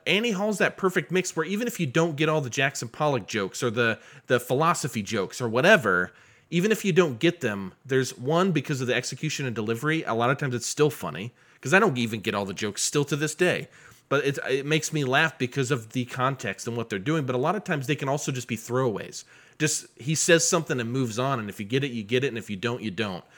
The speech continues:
And that's something I put a lot on comedies too, 'cause I feel like a lot of modern day comedies,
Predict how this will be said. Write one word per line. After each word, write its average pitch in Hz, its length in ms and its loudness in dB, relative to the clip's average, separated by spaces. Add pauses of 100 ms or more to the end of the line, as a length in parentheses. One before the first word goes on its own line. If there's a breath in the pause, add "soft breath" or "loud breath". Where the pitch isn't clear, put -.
(260 soft breath)
And 135 80 -2
that's 185 160 2
something 190 360 2
I 147 120 2
put 165 200 0
a 143 40 2
lot 131 280 2
on 117 280 -4
comedies 120 440 -4
too, 147 200 -2
'cause 98 160 -10
I 104 40 -10
feel 139 140 -2
like 123 140 0
a 117 40 0
lot 117 140 2
of 110 60 -4
modern 117 300 -2
day 113 120 -2
comedies, 104 520 -4